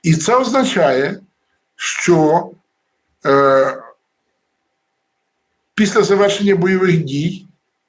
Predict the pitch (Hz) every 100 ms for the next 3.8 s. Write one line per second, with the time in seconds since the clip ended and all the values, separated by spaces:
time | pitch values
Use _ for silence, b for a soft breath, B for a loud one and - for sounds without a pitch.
0 | _ _ _ _ _ _ _ _ _ _
1 | _ 143 175 233 220 214 151 131 120 113
2 | - _ _ _ - 135 175 165 185 156
3 | 143 139 143 - 233 269 330